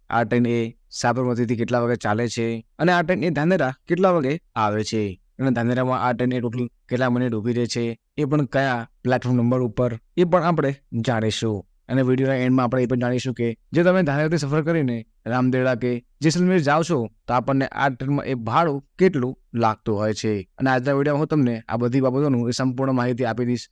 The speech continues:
એટલે તમે અમારો આ વીડિયો એ શરૂથી લઈને એન્ડ સુધી જરૂર જોજો.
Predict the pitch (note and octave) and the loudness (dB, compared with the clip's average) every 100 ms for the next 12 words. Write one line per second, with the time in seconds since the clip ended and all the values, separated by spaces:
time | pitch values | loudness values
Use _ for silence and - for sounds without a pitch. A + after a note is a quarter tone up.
0 | _ - D#3 F3 E3 D#3+ E3+ D3+ D#3+ E3+ | _ -4 0 2 2 2 2 2 2 2
1 | E3+ C#3+ - - E3+ E3+ E3+ F3 C#3 - | 0 -2 -6 -2 0 2 0 0 -2 -4
2 | - E3+ E3 C#3+ D3 D3+ A#2+ A2 A2 G#2+ | -2 0 2 0 -2 -2 0 0 0 0
3 | G#2+ | -2